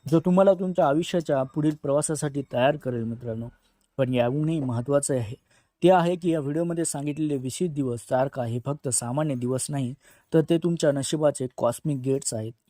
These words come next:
या, या तारखांना, या, या महिन्याच्या ग्रहांना असे काही बदल होतील की तुमच्यासाठी एकतर मोठी संधी येईल किंवा एक मोठे आव्हान उभे राहील.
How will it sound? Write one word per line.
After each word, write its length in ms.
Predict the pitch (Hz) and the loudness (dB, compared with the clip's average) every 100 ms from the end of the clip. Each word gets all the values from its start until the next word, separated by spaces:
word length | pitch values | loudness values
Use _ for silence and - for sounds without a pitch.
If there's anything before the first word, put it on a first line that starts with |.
| 135 | -2
या, 320 | 139 127 127 - _ _ _ - | 0 0 -2 -10 _ _ _ 2
या 160 | 151 151 | 4 6
तारखांना, 600 | 139 143 151 185 175 135 | 6 4 2 -2 -2 0
या, 400 | 135 151 135 143 - _ _ _ | 4 4 4 -2 -10 _ _ _
या 460 | 143 135 156 160 139 | -4 4 6 6 4
महिन्याच्या 840 | 151 120 147 170 180 165 - - 135 | 0 -2 -4 -2 0 0 -2 -10 -2
ग्रहांना 480 | 143 156 202 170 139 - _ - | 0 0 0 0 -2 -6 _ -6
असे 240 | 147 196 | 0 2
काही 180 | 196 202 | 4 4
बदल 320 | 180 170 175 180 _ | 4 4 4 2 _
होतील 440 | 143 156 180 160 143 | -6 -4 0 0 0
की 80 | 156 147 | -2 -2
तुमच्यासाठी 560 | 143 160 147 160 147 | -2 -2 -2 -2 0
एकतर 280 | 135 - 139 | -2 -2 -2
मोठी 300 | 131 131 135 | -2 -2 -4
संधी 380 | - 123 131 156 | -4 -4 0 2
येईल 300 | 180 127 131 | 2 0 -2
किंवा 160 | 135 127 | -2 0
एक 140 | 127 127 | -2 -4
मोठे 260 | 139 127 | -4 -2
आव्हान 460 | 123 113 120 160 127 | -2 0 2 2 2
उभे 280 | 131 120 117 | -4 -2 -2
राहील. 220 | 110 120 | -2 -6